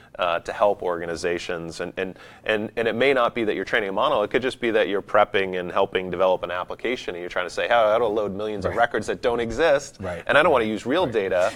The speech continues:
Speaker 2: By the way,
Speaker 1: because
Speaker 2: the
Speaker 1: we might have obligations,
Speaker 2: Right.
Speaker 1: regulatory,
Speaker 2: There are
Speaker 1: you know,
Speaker 2: also
Speaker 1: law.
Speaker 2: a lot of, like, for example, Kaggle and other,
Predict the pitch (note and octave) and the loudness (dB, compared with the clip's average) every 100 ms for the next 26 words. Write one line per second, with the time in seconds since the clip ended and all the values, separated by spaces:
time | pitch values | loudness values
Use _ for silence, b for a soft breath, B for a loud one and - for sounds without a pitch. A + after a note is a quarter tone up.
0 | - G3+ A3+ A#2 - C3 A#2+ - C3 B2+ | 6 8 8 6 2 -2 2 4 4 2
1 | B2 A#2 A#2 A2+ G#2+ A#2+ - G2 F2 F#2+ | 4 6 6 6 2 0 -2 -6 -4 0
2 | F#2+ G2+ - G#2 G2+ G2 F#2+ G2 A#2 D#3+ | 4 4 2 0 2 2 0 -2 2 6
3 | D#3 F3+ G#3 F#3+ F#3+ F#2+ C3 C#3 E3+ E3 | 8 8 8 6 6 6 4 4 4 4
4 | - A2+ B2 G#2 A2 G2+ - A#2 A2 G#2 | 0 0 0 0 -2 -2 -2 0 0 -2
5 | G#2 G#2+ B2 G#2+ | 0 2 4 2